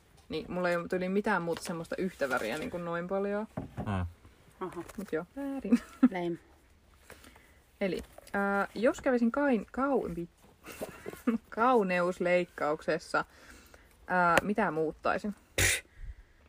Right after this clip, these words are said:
Speaker 3: Samu kirjoittaa tonne, "Et mitään, koska olet maailman kaunein, rakkain, ihana, älä ikinä mene mihinkään kauneusleikkaukseen."
Speaker 1: Väärä vastaus.
Speaker 3: Kaksi pistettä.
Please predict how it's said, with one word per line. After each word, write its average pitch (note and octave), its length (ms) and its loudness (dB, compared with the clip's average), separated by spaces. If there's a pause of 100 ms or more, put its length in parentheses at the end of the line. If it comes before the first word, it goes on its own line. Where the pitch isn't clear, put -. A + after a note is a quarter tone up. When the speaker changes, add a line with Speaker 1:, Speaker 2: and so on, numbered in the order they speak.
(720)
Speaker 3:
Samu F3+ 160 8
kirjoittaa E3+ 400 8
tonne, - 200 6 (300)
"Et E4+ 200 12
mitään, E4+ 340 12
koska D#4+ 260 10
olet D4+ 160 12
maailman D4+ 380 12
kaunein, C#4+ 460 12
rakkain, C#4 480 12
ihana, B3+ 320 12
älä A#3+ 120 12
ikinä A#3+ 300 10
mene G#3+ 180 12
mihinkään G3+ 420 12
kauneusleikkaukseen." D4+ 840 12 (100)
Speaker 1:
Väärä C4+ 60 10
vastaus. A#3+ 340 6 (100)
Speaker 3:
Kaksi G#3 260 12
pistettä. - 480 6